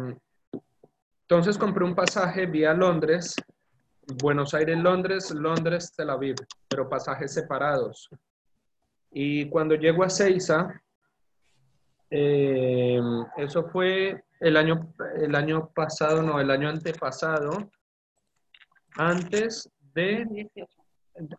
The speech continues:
Speaker 1: el, en dos mil dieciocho, después de Simchat Torah. Yo viajaba, Simchat Torah terminaba el martes a la noche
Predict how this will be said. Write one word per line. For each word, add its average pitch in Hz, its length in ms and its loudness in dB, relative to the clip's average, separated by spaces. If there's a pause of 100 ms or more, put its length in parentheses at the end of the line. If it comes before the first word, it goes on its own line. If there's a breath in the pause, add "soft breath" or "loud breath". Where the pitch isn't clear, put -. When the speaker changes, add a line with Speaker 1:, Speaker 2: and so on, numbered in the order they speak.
(160)
Speaker 1:
el, 156 440 -6
en 151 260 -4
dos 156 160 4
mil 156 160 0
dieciocho, 156 560 2
después 139 520 4
de 175 160 4
Simchat 151 560 0
Torah. 135 360 4 (680)
Yo 131 140 4
viajaba, 143 640 4
Simchat 143 380 -2
Torah 151 460 4 (120)
terminaba 143 460 2
el 147 60 2
martes 160 440 2
a 170 60 2
la 170 100 4
noche 185 500 0